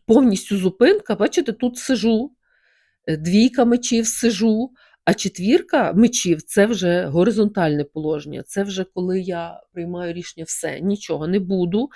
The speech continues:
робити, буду лежати і далі ото крутити". Далі ті мечі, вони висять над головою, думаю, е, і не можу, е, прийняти рішення.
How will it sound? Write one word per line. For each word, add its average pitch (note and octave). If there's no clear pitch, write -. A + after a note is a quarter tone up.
робити, D#3+
буду F3
лежати F3
і -
далі G#3
ото G#3+
крутити". F3
Далі G#3
ті G3
мечі, B3+
вони F3+
висять F3
над D#3+
головою, F#3+
думаю, G#3
е, E3
і G#3
не G3
можу, F#3
е, F3
прийняти G#3+
рішення. E3+